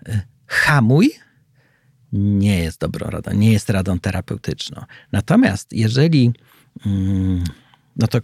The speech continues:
to gdzie jest rada, tak? Skoro nie pędź i nie wyskakuj z pędzącego pociągu, to, to co rób. No generalnie, generalnie, mm, możemy mówić o pewnej jakby rekonstrukcji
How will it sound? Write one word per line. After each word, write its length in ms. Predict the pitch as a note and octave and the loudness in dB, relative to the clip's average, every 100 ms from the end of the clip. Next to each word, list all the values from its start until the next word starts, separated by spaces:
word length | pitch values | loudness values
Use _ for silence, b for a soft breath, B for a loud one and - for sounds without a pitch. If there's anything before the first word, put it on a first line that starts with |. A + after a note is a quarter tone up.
| - | -4
to 120 | - | 0
gdzie 160 | B2+ B2 | 2 4
jest 160 | A#2+ A#2 | 2 2
rada, 280 | G2 - - | -2 -4 -4
tak? 300 | A2 C3 - B B | 0 0 -4 B B
Skoro 260 | - G#2+ | -2 2
nie 140 | A2 A#2+ | 4 4
pędź 340 | G#2 G2 - | 2 -2 -2
i 80 | B2 | -2
nie 120 | G2 | 0
wyskakuj 640 | G2+ - A2+ - - - A#3+ | -2 -4 -4 -6 -8 -8 -8
z 80 | |
pędzącego 680 | - D3 G#2+ B2+ - C#3 - | -4 -2 0 0 0 -4 -4
pociągu, 580 | - F3 - A#2+ - - - C#3+ E3+ C3+ | -4 -6 -4 -4 -4 -10 -8 0 2 0
to, 100 | - | -4
to 220 | - - G#2+ | -6 -4 -4
co 160 | - | -4
rób. 180 | - - B | -8 -8 B
No 80 | A2+ | 2
generalnie, 600 | C#3 D#3 C#3+ G#3+ C4 E3 b b | 6 6 4 4 4 2 b b
generalnie, 800 | C3+ B2 A2+ C3 C#3 C#3 C3+ C#3+ - _ _ G#2+ | -2 2 4 4 6 6 6 4 -2 _ _ -4
mm, 200 | G2+ G#2+ - | -2 -2 -4
możemy 260 | G#2+ A#2 | 0 2
mówić 220 | D3 C3+ | 4 2
o 40 | B2+ | 0
pewnej 400 | - C3 B2+ C3 | 0 2 2 0
jakby 220 | A2 A2 | -2 -2
rekonstrukcji 960 | A#2+ B2 C3 - C#3 A#2 - - A2 | 0 4 2 2 0 0 -2 -4 -2